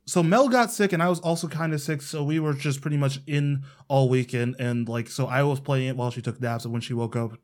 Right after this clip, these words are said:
she would just watch me play. And so it's, she, she, I think, put it the best, like, it's a good game to watch, but, like, nothing's really, like, it's really ambient, really just, like, you get to see the beautiful scenery, but, like,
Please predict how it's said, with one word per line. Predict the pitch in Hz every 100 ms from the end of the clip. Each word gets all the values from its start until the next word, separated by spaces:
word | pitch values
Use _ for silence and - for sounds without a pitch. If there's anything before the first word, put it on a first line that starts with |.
| -
she | 131
would | 113 104
just | 117 110
watch | 110 120 -
me | 120
play. | 104 _ 190 156 135 - - -
And | 190 175
so | - 202 190 175 - _ _ _ _ _ _ _ -
it's, | 254 - - - _ _ _ _ -
she, | - 269 262 185 -
she, | 294 302 220 -
I | 202
think, | 220 196
put | 190
it | 190 - -
the | 147
best, | 143 139 143
like, | 139
it's | 156 151
a | 151
good | 123 131 196 214
game | 226 226
to | 180
watch, | 123 135 196 -
but, | - 156
like, | 143 135 - _ _
nothing's | 120 127 180 214 294 214
really, | 165 202 190
like, | 156 170
it's | 147
really | 135 214 208
ambient, | 165 180 175 175 170 170 -
really | 151 180 175
just, | 156 160
like, | 139 - _
you | 131
get | 139
to | 147
see | - 180
the | 156
beautiful | 165 156 139 156 135
scenery, | 131 - 160 151 131
but, | 127
like, | 139 135